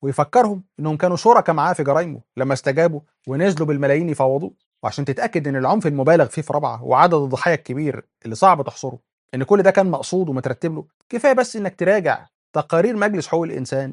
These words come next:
التابع أصلا للدولة عشان تعرف إن باعترافهم فكرة الافتراض بإن الاعتصام مسلح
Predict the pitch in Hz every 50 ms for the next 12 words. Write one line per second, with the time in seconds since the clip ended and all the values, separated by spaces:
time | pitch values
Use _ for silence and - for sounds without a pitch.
0 | - - 143 - _ - 247 262 233 214 180 165 - - 208 233 - - - 165
1 | 147 139 147 185 208 165 143 175 175 165 139 120 120 - _ _ _ _ - 135
2 | 127 - 151 147 214 220 214 196 180 151 - - _ _ _ - 160 151 156 147
3 | 156 139 135 - 160 202 202 - - 120 117 120 _ _ _ _ _ _ - -
4 | 254 - 175 147 127 - _ - - 139 135 131 - - 143 175 208 196 156 135
5 | 143 143 143 143 135 131 123 117 - 127 - 202 202 165 147 127 156 147 135 123
6 | 110 - - _